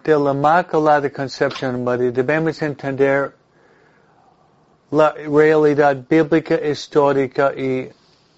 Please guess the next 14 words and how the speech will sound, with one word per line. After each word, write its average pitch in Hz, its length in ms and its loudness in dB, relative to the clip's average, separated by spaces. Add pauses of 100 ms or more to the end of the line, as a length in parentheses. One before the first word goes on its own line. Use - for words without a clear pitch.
moral 143 720 2
del 147 220 0
pecado 139 680 0
original. 120 680 -4 (4000)
Y 170 140 4
debido 220 460 2
a 214 60 4
este 185 180 -2
pecado 151 580 0
original 139 600 0
de 135 100 0
Adán 127 280 0
y - 20 -6
Eva 123 340 -4